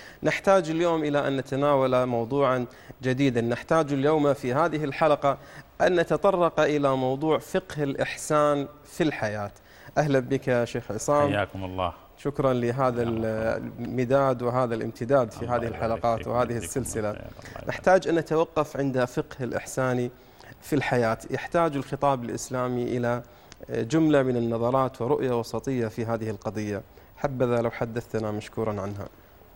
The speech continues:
Speaker 2: حياكم الله. أولًا، هنالك محرابان، محراب المسجد الذي نتعبد فيه لله تعالى بالصلاة وبالتلاوة وبالذكر وبالتهليل، التحميد والتكبير والاستغفار،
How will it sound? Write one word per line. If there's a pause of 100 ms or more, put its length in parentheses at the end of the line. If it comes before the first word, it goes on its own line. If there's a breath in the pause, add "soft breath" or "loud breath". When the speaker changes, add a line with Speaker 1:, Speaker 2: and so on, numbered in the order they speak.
(440)
Speaker 2:
حياكم
الله. (240)
أولًا،
هنالك
محرابان، (1000)
محراب
المسجد (240)
الذي
نتعبد
فيه
لله
تعالى
بالصلاة (760 soft breath)
وبالتلاوة (180)
وبالذكر (120)
وبالتهليل، (320)
التحميد
والتكبير
والاستغفار،